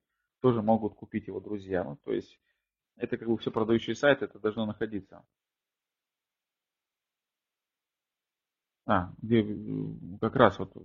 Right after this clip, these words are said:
про отзывы, да, я тут видел, Алекс написал. Вот, можете у фрилансеров заказать. У нас отзывы мы на других сайтах вы можете взять. А, кто товар уже покупает, на других сайтах есть отзывы, можете просто перекопировать, попро-, поставить себе там на неделю,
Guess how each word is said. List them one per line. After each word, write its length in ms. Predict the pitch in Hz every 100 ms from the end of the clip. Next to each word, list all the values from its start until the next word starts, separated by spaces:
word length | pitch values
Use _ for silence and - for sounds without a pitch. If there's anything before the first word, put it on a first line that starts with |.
| _
про 160 | 113
отзывы, 380 | 117 107 92 87
да, 240 | 104 120 92
я 60 |
тут 200 | 87 95
видел, 300 | 98 95 95
Алекс 220 | 90 90
написал. 420 | 92 95 92 95 117
Вот, 180 | 127
можете 380 | 107 120 123 107
у 80 | 117
фрилансеров 480 | - 127 117 101 92
заказать. 380 | 95 92 95 - - _ - -
У 100 | 117
нас 340 | 151 147 - _ _ -
отзывы 440 | 151 131 123 120
мы 380 | 117 127 113 - - - -
на 100 | 131
других 380 | 139 156 170 -
сайтах 380 | - 95 - 101
вы 100 | 98
можете 340 | 98 92 101
взять. 280 | 98 87 82
А, 220 | 90 87
кто 180 | 87 123
товар 320 | 117 113 110
уже 200 | 95 98
покупает, 580 | 107 123 156 185 160 143
на 80 | 127
других 320 | 131 135 131
сайтах 400 | - 123 117 110
есть 160 | 113 117
отзывы, 280 | 113 107 104
можете 260 | 117 113
просто 180 | - -
перекопировать, 680 | - 117 - 139 160 113 95 - _ _ _ _ _
попро-, 280 | 113 107 120
поставить 560 | 120 117 143 131 107 -
себе 180 | 107
там 220 | 101 95 98
на 100 | 107
неделю, 500 | 107 107 104 90